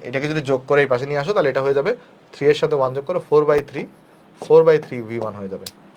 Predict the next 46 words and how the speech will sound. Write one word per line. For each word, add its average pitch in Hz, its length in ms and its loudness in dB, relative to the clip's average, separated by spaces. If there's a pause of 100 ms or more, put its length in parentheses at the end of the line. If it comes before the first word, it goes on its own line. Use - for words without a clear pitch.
(840)
দেখো 123 240 2
এতটুকু 131 360 -2
বোঝা 117 200 0
গেছে 107 200 -10
কিনা? 101 160 -12 (120)
Four 156 220 4
by 151 180 4
three 165 220 -4
ভি 123 140 -4
ওয়ান 156 200 0
হয়ে 110 140 -6
যাবে। - 160 -10 (1040)
ঠিক 147 240 -2
আছে, 113 140 -12 (360)
তাহলে 170 160 6 (100)
এখন 208 200 4 (380)
আমাকে 165 260 2
বলো, 135 160 6
তাহলে 139 160 4
এখানে 156 200 2
আমি 160 80 -2 (200)
প্রেশার, 160 260 4 (120)
আমার 156 180 4
তাহলে 175 140 4 (120)
ভলিউমের 156 300 4
সাথে 175 180 0
টেম্পারেচারের 139 460 4
সম্পর্ক, 120 300 -8 (580)
তাহলে 131 220 2
আমি 143 140 -6
যদি 170 140 -2 (360)
টি 170 120 -4
টু 196 100 -4
বের 165 140 2
করতে 135 160 -6
হবে, 120 160 -2
রাইট? 156 160 0 (460)
So 135 80 -2 (380)
টি 151 140 -4
টু, - 60 -14 (140)
আমি 143 140 -2
যদি 165 200 -4
টি 156 120 -4
টুকে 175 220 -2
এখানে 156 240 2
লিখি, 160 200 -6